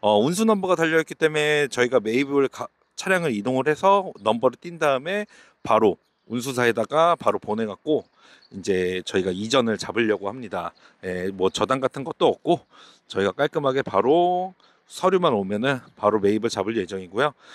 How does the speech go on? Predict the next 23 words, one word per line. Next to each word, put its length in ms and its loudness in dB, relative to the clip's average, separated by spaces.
전체적으로 500 2
군데군데 880 0
이제 140 -6
세월의 360 2
흔적은 340 -4
조금 220 -8
보이나 640 0
전반적으로 720 0
깔끔해서 680 -2
일단 340 0
세차하고 800 2
어떻게 300 -2
상품화할지를 1160 -2
좀 680 -2
연구를 400 2
해봐서 540 2
깔끔하게 580 0
다음 420 2
분, 280 -2
다음 280 2
차주분이 840 -8
편안하게 480 2
우-, 200 0